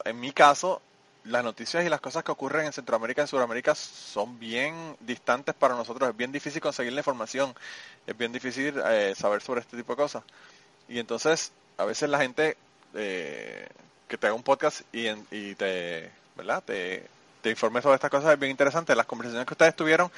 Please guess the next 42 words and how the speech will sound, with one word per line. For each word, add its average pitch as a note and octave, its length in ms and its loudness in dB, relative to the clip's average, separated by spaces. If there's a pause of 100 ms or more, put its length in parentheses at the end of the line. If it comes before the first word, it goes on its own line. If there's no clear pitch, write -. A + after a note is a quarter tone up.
(340)
que B2 60 -2
ustedes C3 280 8
dijeron F3 300 8
en E3+ 80 2
Dejémonos C#3+ 320 4
de C#3 100 4
Paz D3+ 200 8
que D3 100 -4
no C3+ 80 -2
querían C3+ 180 6
hablar D3 160 10
de D3 80 8
política. C#3 520 4 (380)
A C3 120 10
mí, D#3 380 0
las A#2 600 4 (100)
veces C3+ 280 6
que - 100 -2
ustedes F3 320 8
hablaron C3+ 580 8
de A2 280 6
noticias, A#2 800 2 (800)
las A2+ 180 8
veces A#2+ 220 2
que - 60 -6
ustedes C#3 260 8
hablaron B2+ 540 6
de A2+ 140 4
política, C3+ 840 6
de G#2+ 120 2
la G#2 160 4
situación A2+ 360 -6
que C3+ 60 -2
estaba C3 180 6
ocurriendo B2+ 600 2
en, A2+ 220 -4
en G#2+ 100 -10
Guatemala A2 400 2
y - 40 -4
todo B2 160 4
lo B2+ 80 6
demás, B2+ 240 0